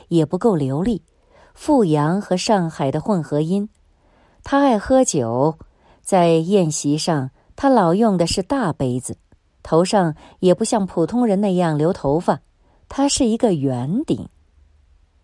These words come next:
而另一位观察者则说，心目中的郁达夫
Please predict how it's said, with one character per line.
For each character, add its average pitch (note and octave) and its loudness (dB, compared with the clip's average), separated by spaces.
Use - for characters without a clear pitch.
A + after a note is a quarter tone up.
而 F3 0
另 C4+ 0
一 C#3 -4
位 C3 -2
观 E3+ -2
察 C#3 -4
者 A#2+ -4
则 B2 -6
说， C3 -4
心 - 0
目 C4+ 2
中 F#3+ 0
的 D#3+ 2
郁 E3 0
达 D3 -2
夫 F3+ 0